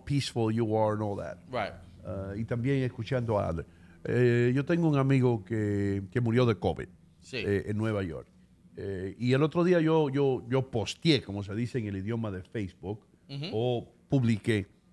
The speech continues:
Speaker 1: eh, algo que me pasó a mí con él, hermano. Eh, él necesitaba un riñón hace tiempo, esto hace años, hace
Speaker 2: Right.
Speaker 1: años.
Speaker 2: Ujú.
Speaker 1: Eh, él murió el año pasado.
Speaker 2: Sí.
Speaker 1: Eh,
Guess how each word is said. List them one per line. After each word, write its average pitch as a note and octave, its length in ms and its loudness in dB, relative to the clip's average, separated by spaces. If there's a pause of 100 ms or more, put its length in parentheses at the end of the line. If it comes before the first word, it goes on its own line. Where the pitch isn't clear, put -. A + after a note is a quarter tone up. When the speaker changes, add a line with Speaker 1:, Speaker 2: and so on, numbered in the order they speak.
(240)
Speaker 1:
eh, A2+ 180 -4
algo F3+ 240 4
que E3 100 -2
me C#3 120 0
pasó A#2 280 2
a A#2+ 60 6
mí B2 100 2
con A2+ 240 0
él, G2 140 0
hermano. C2+ 240 -18 (640)
Eh, F2+ 420 -8
él C3 80 0
necesitaba C3 540 -2
un C3 120 -2
riñón A#2+ 360 2
hace A#2+ 160 4
tiempo, A#2 380 2
esto B2+ 180 0
hace A2+ 220 0
años, A#2+ 440 2
hace G2+ 120 -8
Speaker 2:
Right. A2+ 240 4
Speaker 1:
años. F2+ 120 -6 (280)
Speaker 2:
Ujú. A#2+ 100 -8
Speaker 1:
Eh, G#2 140 0
él C#3+ 120 4
murió D3 280 6
el C3 80 4
año C3 180 0
pasado. A2 480 2 (640)
Speaker 2:
Sí. G2 100 -6
Speaker 1:
Eh, F#2+ 180 -4